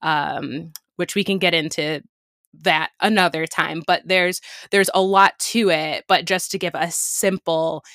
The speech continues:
explanation. So in Matthew four, for example, the famous passage about Jesus being tempted in the wilderness,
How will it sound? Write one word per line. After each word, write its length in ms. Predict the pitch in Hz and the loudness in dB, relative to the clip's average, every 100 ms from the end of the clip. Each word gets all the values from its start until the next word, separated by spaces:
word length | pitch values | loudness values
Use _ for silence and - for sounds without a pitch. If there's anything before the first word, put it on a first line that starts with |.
| - _ - | -20 _ -4
explanation. 920 | 180 - 165 160 160 - - - - - - - | -4 -2 -6 -6 -6 -6 -8 -10 -16 -20 -20 -16
So 360 | - 214 190 175 | -2 2 2 4
in 220 | 202 196 | 2 2
Matthew 340 | 190 190 190 190 | 4 2 0 -6
four, 440 | - 165 165 165 | -6 -4 -2 -2
for 160 | - 160 | -4 -8
example, 540 | 156 165 160 160 160 | -6 -8 -6 -6 -6
the 340 | 160 160 156 - | -4 -4 -4 -8
famous 560 | - - 196 202 202 - | -14 -2 2 2 0 -2
passage 540 | - 277 - - 156 | -2 -2 -2 -6 -6
about 320 | 170 156 151 - | -6 -6 -8 -8
Jesus 640 | - 196 185 - - - | -4 -2 -2 -4 -8 -6
being 220 | 170 170 | -6 -8
tempted 420 | - 180 180 185 | -6 -6 -4 -2
in 100 | 175 | -2
the 80 | 160 | -2
wilderness, 640 | 156 165 160 151 120 - | -2 -2 -2 -6 -6 -6